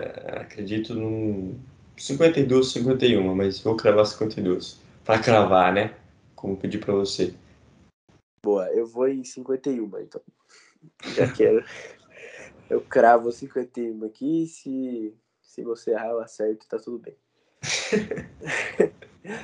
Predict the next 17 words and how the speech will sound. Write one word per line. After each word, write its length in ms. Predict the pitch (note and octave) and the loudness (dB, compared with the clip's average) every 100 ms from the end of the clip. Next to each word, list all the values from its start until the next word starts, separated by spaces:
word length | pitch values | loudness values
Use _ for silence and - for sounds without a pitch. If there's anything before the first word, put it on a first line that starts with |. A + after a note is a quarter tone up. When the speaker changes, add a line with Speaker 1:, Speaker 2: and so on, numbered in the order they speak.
| - _ _ _ - | -18 _ _ _ 0
Speaker 2:
Bom, 440 | - F3 C#3 A#2+ - | 6 6 6 0 0
agora 420 | C3 D3 E3 F3 | 4 8 8 4
vamos 280 | F3+ F#3+ - | 0 -8 -6
para 200 | F#3+ F3+ | -4 -4
um 80 | F3 | -6
time 280 | - F3+ | -14 -18
que 120 | F3 E3 | -18 -4
também 680 | - G#3+ F#3+ F#3 G3 G#3+ | 2 2 4 4 4 2
tem 340 | G3+ F3+ E3+ F3 - | -6 -8 -8 -10 -8
pontos 300 | D#3+ D#3+ D#3+ | -6 -4 -4
a 60 | |
ver. 180 | D#3 - | -6 -4
Parece 260 | G3 A#3 - | -4 -4 -6
que 60 | |
essa, 180 | A3 G3+ - | -6 -6 -6
essa, 300 | - F3 E3+ D#3 D3 C3+ C3 | -6 -8 -8 -6 -4 -4 -6
esse 200 | - | -10